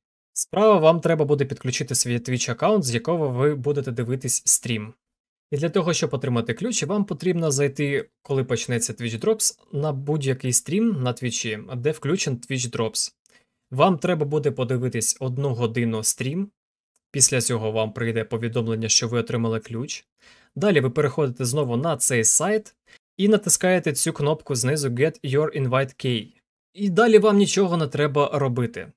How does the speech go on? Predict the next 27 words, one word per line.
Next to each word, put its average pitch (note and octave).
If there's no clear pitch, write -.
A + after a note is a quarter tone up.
Ваш C#3
ключ F3+
автоматично D3+
прикріпляється C3
до C3+
вашого B2+
аккаунту, A#2+
під B2
яким A#2+
ви B2
зареєструвались. A#2+
І A3
вам G3+
треба G3
буде E3
зачекати C3+
приблизно C3
десь B2+
одну B2
добу B2+
для B2
того, C3+
щоб A#2
вам C3
активували B2+
ваш A#2+
аккаунт. A#2+